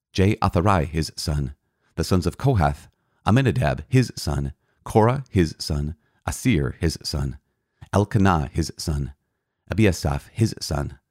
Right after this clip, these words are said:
Asir his son, Tahath his son, Uriel his son, Uzziah his son, Shaul his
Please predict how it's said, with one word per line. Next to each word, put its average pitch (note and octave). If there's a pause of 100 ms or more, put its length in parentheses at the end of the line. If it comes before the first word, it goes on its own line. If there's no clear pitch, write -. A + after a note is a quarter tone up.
(220)
Asir A#2
his F#2
son, C#2+ (400)
Tahath -
his -
son, - (400)
Uriel D#2
his D2+
son, D#2+ (420)
Uzziah F2
his D2+
son, C#2 (340)
Shaul F2+
his -